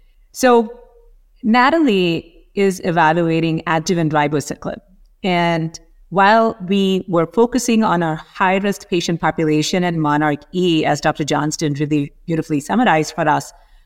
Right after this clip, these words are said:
which was predominantly your four or more positive nodes of high-risk features, if they were,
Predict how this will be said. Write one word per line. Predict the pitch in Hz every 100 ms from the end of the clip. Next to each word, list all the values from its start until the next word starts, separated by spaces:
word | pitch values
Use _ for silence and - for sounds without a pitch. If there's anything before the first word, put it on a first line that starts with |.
| -
which | 175
was | 170
predominantly | - 185 165 190 190 180 170 160 160
your | 151 151 147 - - -
four | - 214
or | 196
more | 180 170
positive | 175 170 165 156
nodes | 156 156 156
of | 139
high-risk | 139 175 175 - -
features, | 175 180 160 156
if | 151
they | 156
were, | 143 143